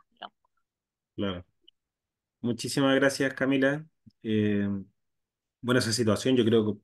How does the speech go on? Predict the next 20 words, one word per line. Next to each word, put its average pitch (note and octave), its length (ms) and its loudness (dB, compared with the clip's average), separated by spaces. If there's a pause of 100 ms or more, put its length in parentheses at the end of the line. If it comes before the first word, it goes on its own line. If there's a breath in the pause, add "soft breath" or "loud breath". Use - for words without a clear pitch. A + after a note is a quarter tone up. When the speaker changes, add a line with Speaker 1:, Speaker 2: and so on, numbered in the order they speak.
Speaker 2:
pa-, G#2 200 -8
pasó - 360 -4
mu-, F2+ 640 -2
mucho, A#2 480 0
fue G#2+ 160 -2
muy A#2+ 500 0 (580 soft breath)
frecuente C3 520 2
el, A#2 560 0 (800)
el, G#2 360 -2
el G#2+ 140 0
no A2+ 140 2
dar B2 160 6
abasto A#2+ 440 0
con B2 200 -2
los A2+ 120 -6
casos. C3 420 -6 (260)
Ya, G#2+ 240 0
de G#2+ 100 2
hecho, A2 220 -2
en G#2+ 400 0